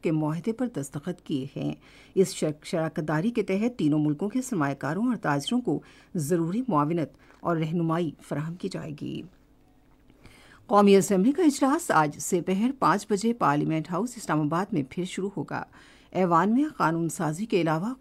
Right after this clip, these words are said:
कौमी मफाद के उमूर पर बहस की जाएगी। पंजाब की वज़ीर आला मरियम नवाज शरीफ ने कहा है कि पंजाब में प्रोविंशियल एनफोर्समेंट अथॉरिटी के क़याम की मंजूरी दे दी गई है।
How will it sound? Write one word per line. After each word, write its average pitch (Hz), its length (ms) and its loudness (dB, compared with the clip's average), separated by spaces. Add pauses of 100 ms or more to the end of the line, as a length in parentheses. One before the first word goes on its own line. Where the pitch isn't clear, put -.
कौमी 165 320 -2
मफाद 170 440 -6
के 156 120 -4
उमूर 165 280 0
पर 139 200 -4 (400)
बहस 151 360 -6
की - 120 -10
जाएगी। 147 600 -10 (1040)
पंजाब 156 360 -2
की 147 160 -6
वज़ीर 147 360 -2
आला 156 340 -2
मरियम 156 300 0
नवाज 143 340 -2
शरीफ 170 320 -4
ने 240 80 2
कहा 240 160 -2
है 254 120 -4
कि 277 100 -4
पंजाब 156 460 -2
में 254 120 2
प्रोविंशियल 185 560 -2
एनफोर्समेंट 185 720 -4
अथॉरिटी 185 440 -4
के 165 160 -8
क़याम 160 340 -2
की 170 140 -4
मंजूरी 156 440 0
दे 214 140 -4
दी 208 100 -8
गई 147 240 -4
है। - 300 -10